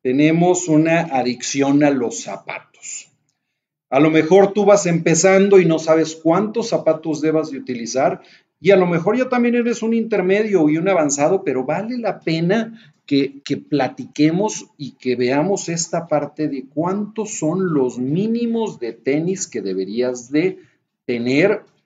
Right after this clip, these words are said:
o de estar utilizando si estás entrenando.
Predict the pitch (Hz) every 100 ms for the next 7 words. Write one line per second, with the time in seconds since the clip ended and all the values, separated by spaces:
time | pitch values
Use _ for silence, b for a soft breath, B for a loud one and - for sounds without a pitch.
0 | _ _ - 151 202 160 - - 131 143
1 | 139 113 104 110 117 131 165 - 101 -
2 | - 90 - 113 113 143 165 202 220 190
3 | -